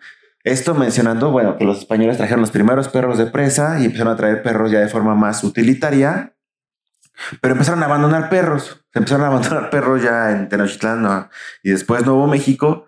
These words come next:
eh, Nueva España, y empezó desde mil quinientos diecinueve. Después, en mil quinientos ochenta y uno, el Cabildo de México ordenó reducir estos perros, estos perros en vía pública, mediante el sacrificio, mediante la, la, el exterminio, la,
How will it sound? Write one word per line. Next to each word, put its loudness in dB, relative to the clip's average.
eh, 2
Nueva 2
España, 0
y 4
empezó 2
desde 2
mil 4
quinientos 2
diecinueve. 2
Después, 0
en 4
mil 2
quinientos 2
ochenta 0
y 4
uno, 2
el 2
Cabildo 2
de 2
México 2
ordenó 0
reducir 2
estos -2
perros, 0
estos -6
perros -2
en 2
vía 2
pública, 2
mediante 0
el 2
sacrificio, 0
mediante 2
la, 2
la, 2
el 2
exterminio, 4
la, -2